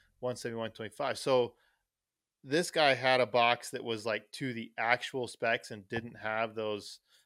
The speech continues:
those slight overances to it, and so he goes and puts my single stack in it, and, like, it barely goes in his box, which my box, like, it drops, my b-, it drops in, like, there's plenty of tolerance. It barely goes in, and then he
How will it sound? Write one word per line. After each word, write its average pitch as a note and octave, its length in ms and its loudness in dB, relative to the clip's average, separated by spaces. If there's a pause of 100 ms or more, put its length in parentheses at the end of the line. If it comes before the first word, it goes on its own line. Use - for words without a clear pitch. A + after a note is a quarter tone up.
(160)
those A2 260 -4
slight A2+ 300 0
overances A#2 640 -2
to A2 140 -6
it, G#2+ 160 -4
and G#2+ 100 -10
so A2 220 -2
he A2+ 160 -4
goes A2+ 260 -2
and G#2+ 100 -12
puts B2 260 -8
my G#2 120 -8
single D3+ 380 -6
stack G#2 360 -4
in G#2+ 140 -8
it, A2 160 -8 (540)
and, A2+ 160 -4
like, G#2 220 -6 (100)
it A#2+ 180 -8 (260)
barely D3+ 520 4
goes A#2 360 2
in A#2 200 -4
his G#2 180 -6
box, G2 380 -4
which A2+ 180 -10
my B2 160 2
box, A#2 380 2
like, G#2 260 -6 (220)
it A2 160 -10
drops, A2 440 -2
my A2+ 180 -4
b-, A2+ 120 -14 (560)
it A2+ 160 -8
drops A#2+ 400 2
in, A2 120 -4
like, G#2 160 -8
there's A2 220 -6 (160)
plenty C#3 160 -2
of C3 80 -2
tolerance. A#2+ 320 -2
It A2+ 300 -6
barely C#3+ 280 4
goes B2+ 240 2
in, A#2+ 240 -2 (380)
and B2 140 -2
then A#2+ 80 -2
he A#2 180 -4